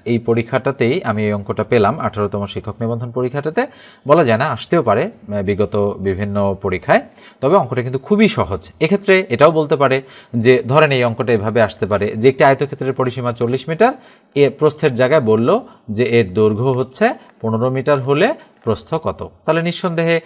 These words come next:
একইভাবে হচ্ছে, আ-, আ-, আমাদের সলিউশনটা করতে হবে। just প্রস্থ, দৈর্ঘ্যের জায়গায় এখানে পনেরো হবে আর প্রস্থ আমরা এক্স ধরে নিব। এইভাবেই ক্যালকুলেশনগুলো করতে হয় এবং এইভাবেই সংখ্যা চেঞ্জ করে দিয়ে অঙ্কগুলো কিন্তু আমাদের পরীক্ষার হলে দিয়ে দেওয়া হয়। এবার আমরা পরের অঙ্কে চলে যাচ্ছি।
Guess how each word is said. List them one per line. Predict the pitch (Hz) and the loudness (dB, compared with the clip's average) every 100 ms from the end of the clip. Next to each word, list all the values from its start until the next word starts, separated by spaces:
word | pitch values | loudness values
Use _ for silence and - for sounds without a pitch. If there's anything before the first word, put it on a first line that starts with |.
| - - | -10 -6
একইভাবে | - 170 180 160 165 | 0 4 4 4 4
হচ্ছে, | 165 160 - 165 165 _ _ - | 2 -2 -2 -2 -2 _ _ -6
আ-, | |
আ-, | 123 120 131 131 | -4 0 0 2
আমাদের | 143 147 | 4 4
সলিউশনটা | 143 151 147 160 143 156 | 4 2 2 -4 -4 -2
করতে | 151 143 | -2 -2
হবে। | 151 170 262 - - - | 0 2 0 -4 -16 -10
just | 98 113 113 - 101 | 0 2 2 -6 -8
প্রস্থ, | - 107 - | -2 -2 -2
দৈর্ঘ্যের | 110 98 107 104 117 | -4 0 0 2 0
জায়গায় | 104 110 110 | 2 2 2
এখানে | 110 113 | 0 -2
পনেরো | 104 127 156 | -2 0 2
হবে | 160 185 240 | 2 2 0
আর | |
প্রস্থ | 233 107 - | 0 -4 -2
আমরা | 104 101 190 | -4 -2 -2
এক্স | 104 95 - | -4 -4 -6
ধরে | 92 | -8
নিব। | 85 82 82 _ | -6 -8 -10 _
এইভাবেই | 104 101 107 160 127 - - _ | -6 -2 0 2 0 -4 -16 _
ক্যালকুলেশনগুলো | 104 92 113 107 123 120 131 | -4 -2 -4 -4 -4 -2 -2
করতে | 131 135 120 | 0 -2 -2
হয় | 156 220 | 2 2
এবং | 190 131 | 2 0
এইভাবেই | 117 110 143 202 | -2 -2 -2 -2
সংখ্যা | - 110 135 | -4 -6 -8
চেঞ্জ | - 196 208 | 0 2 2
করে | - 123 | -2 -2
দিয়ে | 107 185 | 0 0
অঙ্কগুলো | 123 113 104 101 | -2 -4 -2 -4
কিন্তু | 110 110 220 285 - - | -6 -4 -4 -4 -8 -10
আমাদের | 98 107 107 | -4 0 0
পরীক্ষার | 110 104 127 113 | 2 0 0 -2
হলে | 123 220 - 98 | -2 -2 -4 -2
দিয়ে | 104 | 0
দেওয়া | 85 82 | 0 -4
হয়। | 85 80 - _ _ - | -6 -8 -10 _ _ -2
এবার | 107 95 | 0 2
আমরা | 110 | 0
পরের | - - 95 92 | -4 -2 -2 -2
অঙ্কে | 87 185 | -4 -6
চলে | - 110 87 | -2 -4 -4
যাচ্ছি। | 87 87 101 | -10 -10 -10